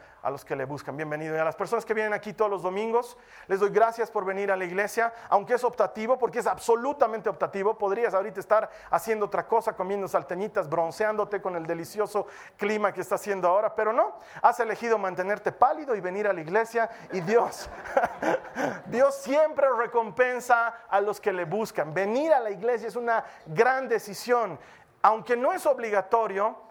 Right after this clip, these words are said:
venir a la iglesia es una gran decisión. Y esa es una cosa de la que siempre me alegro.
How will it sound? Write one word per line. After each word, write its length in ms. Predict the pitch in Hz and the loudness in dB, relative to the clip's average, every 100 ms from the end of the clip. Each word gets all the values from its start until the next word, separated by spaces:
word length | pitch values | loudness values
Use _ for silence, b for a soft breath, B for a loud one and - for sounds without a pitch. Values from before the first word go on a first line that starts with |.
| - | -2
venir 320 | 214 240 247 | 0 2 0
a 60 | |
la 80 | 220 | 0
iglesia 300 | 202 214 202 | -2 -2 -2
es 80 | 202 | -4
una 200 | 226 214 | -2 -2
gran 440 | 165 190 226 226 | 0 2 2 0
decisión. 560 | 202 - 165 - 214 185 B B | -4 -6 -8 -4 -2 -4 B B
Y 60 | |
esa 100 | 233 | -4
es 60 | 226 | -2
una 180 | 240 214 | -2 0
cosa 220 | 226 208 | 0 0
de 40 | |
la 120 | 180 170 | 0 -4
que 80 | |
siempre 320 | - 208 190 190 | -6 -6 -6 -4
me 100 | 170 | -2
alegro. 340 | 160 151 135 | -2 -2 -4